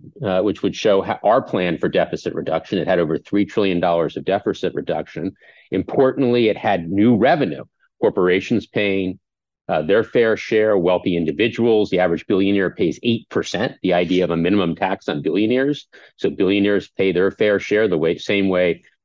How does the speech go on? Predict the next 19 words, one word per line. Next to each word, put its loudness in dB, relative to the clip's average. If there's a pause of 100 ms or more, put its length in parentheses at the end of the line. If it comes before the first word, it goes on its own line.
(100)
teachers 0
and -6
firefighters 0
do, 0
who -2
now -2
pay -2
more 0 (340)
on -2
a -2
percentage -2
basis 0
by 0
a 0
multiple 2 (180)
than 0
the 4
average -2
billionaire. 2